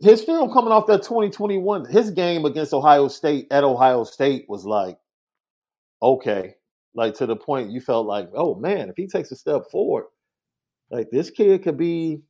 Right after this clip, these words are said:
late first, maybe second round. And then, man, you watched the Ohio State game this year, it was just kinda like, uh-oh. <laughs> Like,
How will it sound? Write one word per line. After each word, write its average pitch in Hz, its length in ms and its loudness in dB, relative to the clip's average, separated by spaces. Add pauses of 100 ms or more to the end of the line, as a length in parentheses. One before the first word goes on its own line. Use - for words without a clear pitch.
(320)
late 160 280 -2
first, 180 360 -2
maybe 165 240 -6
second 175 340 -6
round. 156 560 -8 (1120)
And 127 220 -4
then, 127 420 -2 (120)
man, 117 440 -6 (240)
you 160 140 -8
watched 147 300 2
the 143 80 4
Ohio 135 260 2
State 131 260 -2
game 120 240 -2
this 185 240 -4
year, 98 300 -2
it 104 40 0
was 98 140 -16
just 104 180 -12
kinda 98 240 -8
like, 87 340 -8 (580)
uh-oh. 90 540 -6
<laughs> - 60 -20 (1080)
Like, - 320 -8